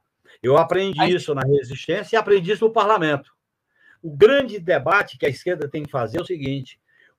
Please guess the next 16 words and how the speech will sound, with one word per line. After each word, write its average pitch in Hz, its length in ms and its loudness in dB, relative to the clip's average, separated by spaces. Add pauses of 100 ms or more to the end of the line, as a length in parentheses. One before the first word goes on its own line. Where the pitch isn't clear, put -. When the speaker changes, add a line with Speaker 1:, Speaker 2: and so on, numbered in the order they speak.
(120)
Speaker 1:
como 277 960 6
se - 240 -8
vincular 175 320 -2
ao 175 80 2
povo, 185 320 4
como 269 240 2
organizar 180 540 0
a 151 40 -6
classe 160 300 -6
trabalhadora, 139 640 -4
como 254 240 0
organizar 170 460 -4
a 151 60 -10
população, 147 720 -6
como 269 320 -4
construir 220 840 -2